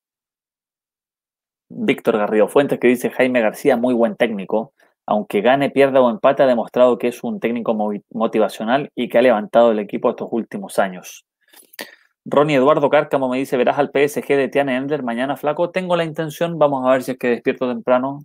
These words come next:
Em, al menos tengo la intención primaria de hacerlo.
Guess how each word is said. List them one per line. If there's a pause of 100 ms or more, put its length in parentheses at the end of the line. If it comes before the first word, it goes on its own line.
(180)
Em, (680)
al
menos
tengo
la
intención (140)
primaria
de
hacerlo.